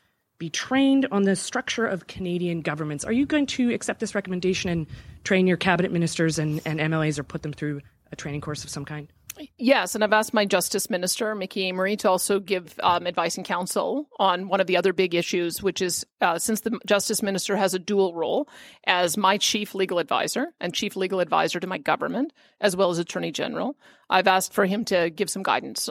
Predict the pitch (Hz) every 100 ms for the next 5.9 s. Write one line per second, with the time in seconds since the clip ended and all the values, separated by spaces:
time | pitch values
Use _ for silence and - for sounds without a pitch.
0 | - 165 156 160 180 175 170 160 - 185
1 | 175 175 170 202 240 202 175 160 165 175
2 | 170 - - 180 202 185 269 - 226 202
3 | - 196 180 175 180 180 196 202 202 202
4 | 185 196 190 214 302 339 233 196 - 190
5 | 202 - 196 185 190 147 - 139